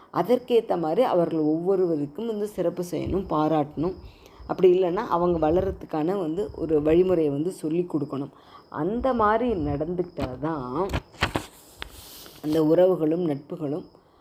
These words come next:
அவரை எப்பவும் சூழ்ந்து நிற்கும் அப்படின்னு சொல்லி சொல்றாரு. ஏன்னா எல்லாரையும் ஒரே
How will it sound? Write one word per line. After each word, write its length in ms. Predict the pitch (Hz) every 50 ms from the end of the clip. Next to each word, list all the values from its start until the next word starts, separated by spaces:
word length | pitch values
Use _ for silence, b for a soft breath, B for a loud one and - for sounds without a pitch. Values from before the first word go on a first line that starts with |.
| b b b
அவரை 240 | - 165 160 160 160 151 143 -
எப்பவும் 460 | 165 151 147 147 - 185 202 220 214
சூழ்ந்து 440 | 214 - 185 180 190 196 196 185 190
நிற்கும் 600 | 175 151 143 147 143 - - - - 156 165 156 135 - - - -
அப்படின்னு 420 | 143 147 143 131 135 143 160 196
சொல்லி 240 | 180 - 147 147 156
சொல்றாரு. 480 | - - 143 131 120 123 127 - - - B B B B B B B B B B
ஏன்னா 200 | - 240 254 294 277
எல்லாரையும் 480 | 226 196 196 220 247 254 247 269 277 254
ஒரே 180 | 220 202 220